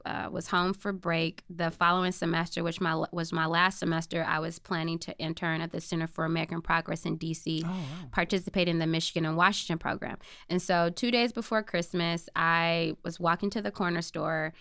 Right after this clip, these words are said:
Speaker 1: and before I left the house, my mom asked me to walk my, the dog, my uncle's dog. We were dog sitting. And, you know, I walking outside and head into the store, and had it been not for her conversation that held me up,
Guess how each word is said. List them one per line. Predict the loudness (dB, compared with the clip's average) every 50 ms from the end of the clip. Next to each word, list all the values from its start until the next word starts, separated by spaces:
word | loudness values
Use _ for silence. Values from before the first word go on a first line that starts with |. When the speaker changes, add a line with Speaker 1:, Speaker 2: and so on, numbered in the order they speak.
| -18 -20 -20 -10 -6 -4
Speaker 1:
and | -2 -2 -2 -2 -2 -2 -4 -4
before | -6 -8 -2 2 4 6
I | 6 6
left | 4 2 2 0
the | 0 0
house, | 2 2 2 2
my | 0 0 2
mom | 2 4 4 4 2 2 0
asked | -2 -2 -2 -4 -4 -4
me | -2 -2 -2 -4
to | -4 -4 -2 -2 0 -2
walk | 0 2 2 2 2 0 -4 -8
my, | -6 -4 -2 -2 -2 -4 -6 -10 -16 -10 -8
the | -6 -2
dog, | 0 2 4 4 4 2 2 -2 -4 -6 -4
my | -2 0 0 0 -2 -2
uncle's | -4 -6 -4 -4 -6 -4
dog. | -2 0 0 0 0 -2
We | -4
were | -4 -6 -4
dog | 0 2 2 2 2 0
sitting. | -2 -4 -4 -2 -4 -4 -6 -8 -14 -18 -18 -18 -18 -18 -18 -8 -6
And, | -4 -2 0 0 0 0 0 0 -2 -2 -4 -6 -6
you | -6 -4 -2
know, | -2
I | -2 -2 -2
walking | -2 2 6 6 6 6 4 4 4
outside | 6 6 6 4 2 2 4 4 6 6 6 4 4 2 0 -2 -4 -6
and | -4 -2 -2 -2 0 0 0 0 -2 -4 -4 -8 -14 _ _ -2
head | 0 0
into | 2 0 0 -2 -2
the | -2 -2
store, | -2 -2 -2 -2 0 0 -2 -2 -4
and | -4 -4 -2
had | -2 0 0 0
it | 0 2
been | 2 2 2 4
not | 2 2 2 0 -2
for | -2 0 2 2 0 0
her | 0 0 0 0
conversation | 2 4 4 4 4 2 0 0 0 0 0 0 0 0 0 0
that | 0 0
held | 0 0 0 0 2 2
me | 0 2 2
up, | 2 2 2 0